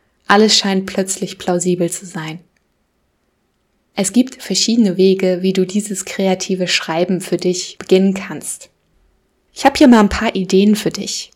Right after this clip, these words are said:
Wie wär's denn, wenn du mal einen Brief an dich selbst schreibst, in dem du dich selbst vor einem Jahr darstellst und dir selber Mut zusprichst?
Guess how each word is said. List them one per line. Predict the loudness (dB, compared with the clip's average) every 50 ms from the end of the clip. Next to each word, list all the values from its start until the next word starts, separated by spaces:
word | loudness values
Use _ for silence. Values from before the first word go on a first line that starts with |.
| _ _ _ _ _ _ _ _ _ _ _ _ _ _ _ _ _ _ _ _ _ _ _ 2
Wie | 2 4 6
wär's | 8 6 6 6 2 0 -2
denn, | 0 0 2 2 0 0
wenn | 0 0 0 -2 -2 -2
du | -2 -2 -2 -2 -2 -2 -2 -4 -6 -6 -4
mal | -2 0 0
einen | 0 0 0 2 2
Brief | 2 4 4 6 6 6 4 2 0
an | -2 0 0 2
dich | 0 0 -2 0
selbst | 0 2 2 2 2 0 -2 -2 -2 -2
schreibst, | -2 -4 -4 -8 -8 -8 -10 -8 -6 -6 -6 -6 -10 -14 -16 -8
in | -4 0 0 2 2
dem | 2 4 4 4 4
du | 4 2 0 0 0
dich | 0 0 0 0
selbst | 0 0 2 0 0 0 -2 -4 -4 -2
vor | -2 0 0
einem | 2 2 2 4 4
Jahr | 4 4 2 2 2 0 -2 -2 0
darstellst | 2 2 4 4 2 2 0 0 0 0 0 2 2 0 0 0 -4 -6 -6 -4
und | -4 -2 0
dir | 0 0
selber | 0 2 2 2 2 2
Mut | 2 2 2 0 0
zusprichst? | -2 -6 -6 -6 -8 -8 -10 -10 -12 -12 -10 -8 -10 -10 -10 -14 -20